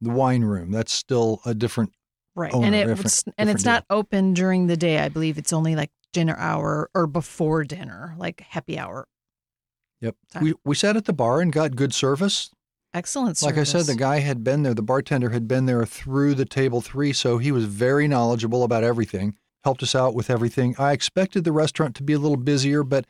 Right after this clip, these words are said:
Speaker 1: it's only been there a month. It'll probably pick up. Uh, it'll no doubt pick up because it was good food and very interesting.
Speaker 2: It was. The pizza, I thought, prices on the little pizza, it's, like, maybe six pieces, little Detroit pan kind of
Speaker 1: Mm-hmm.
Speaker 2: looking thing.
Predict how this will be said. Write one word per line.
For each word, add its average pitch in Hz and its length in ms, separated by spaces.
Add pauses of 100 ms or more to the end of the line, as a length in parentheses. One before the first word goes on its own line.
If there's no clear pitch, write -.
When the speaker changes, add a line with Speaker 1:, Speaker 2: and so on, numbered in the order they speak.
(320)
Speaker 1:
it's - 120
only 160 160
been 165 180
there 175 140
a 170 40
month. 165 360
It'll 156 140
probably 156 480
pick - 240
up. 139 200 (360)
Uh, 143 160
it'll 127 200
no 127 160
doubt 123 240
pick - 180
up 101 120
because 113 300
it - 100
was 110 260 (240)
good 175 160
food 139 320
and 120 140
very 131 240
interesting. - 460 (120)
Speaker 2:
It 220 140
was. 190 240 (380)
The 247 80
pizza, - 520
I 214 140
thought, 196 480
prices 214 460
on 180 240
the 170 340
little 180 220
pizza, 196 540
it's, - 280
like, 165 300
maybe 170 260
six - 380
pieces, 233 600
little 185 160
Detroit 175 520
pan 190 400
kind 156 220
of 156 60
Speaker 1:
Mm-hmm. 147 140
Speaker 2:
looking 180 200
thing. 196 320